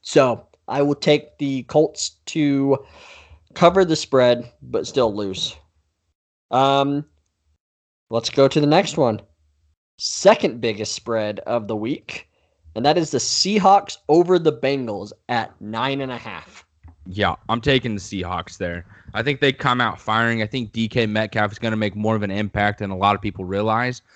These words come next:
Speaker 2: You know, everyone's looking at the video that was shown in preseason, like, "Oh my God, he didn't chop his feet." Seattle really doesn't run routes like that.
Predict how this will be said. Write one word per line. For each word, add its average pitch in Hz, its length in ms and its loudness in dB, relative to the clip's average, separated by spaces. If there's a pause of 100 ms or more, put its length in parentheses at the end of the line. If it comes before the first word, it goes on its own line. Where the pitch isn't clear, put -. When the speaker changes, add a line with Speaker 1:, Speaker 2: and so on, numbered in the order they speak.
(320)
Speaker 2:
You 104 140 -6
know, 107 80 2
everyone's 117 420 4
looking 113 260 0
at 107 200 0
the 104 80 0
video 107 360 2
that 98 200 -2
was 98 120 -8
shown 107 220 2
in 95 60 -4
preseason, 117 400 0
like, 98 160 -6
"Oh 135 100 0
my 120 100 2
God, 127 200 2
he 104 80 0
didn't 113 240 -6
chop 117 240 -6
his 98 120 -14
feet." 113 320 -6 (1000)
Seattle 151 340 4
really 156 220 6
doesn't 127 280 0
run 113 200 0
routes 101 260 -2
like - 200 -18
that. - 240 -18